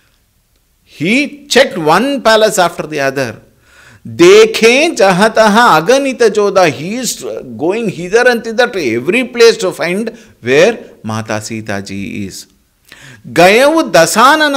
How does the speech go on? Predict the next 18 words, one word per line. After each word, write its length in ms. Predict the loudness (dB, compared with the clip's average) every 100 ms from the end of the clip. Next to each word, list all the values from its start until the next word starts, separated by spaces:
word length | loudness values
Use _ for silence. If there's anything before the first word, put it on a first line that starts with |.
| -2
मंदिर, 380 | -2 2 2 2 0 -6 -14
he 220 | -4 0 0
even 260 | 0 0
went 240 | 0 0 -2
to 60 |
the 100 | -6
palace 500 | -4 0 2 2 0
of 220 | 0 0 0
दशानन, 680 | 0 2 2 0 0 -2 -2
Ravana, 600 | 0 2 4 2 0 -4 -16 -12
and 320 | -8 -8 -8
Ravana 680 | -8 -6 -4 -4 -4 -4 -6 -6
place 260 | -4 -2 0
also 360 | 2 2 2
is 140 | 0 0
called 280 | 2 2 2
as 140 | -4
मंदिर, 500 | -4 0 2 2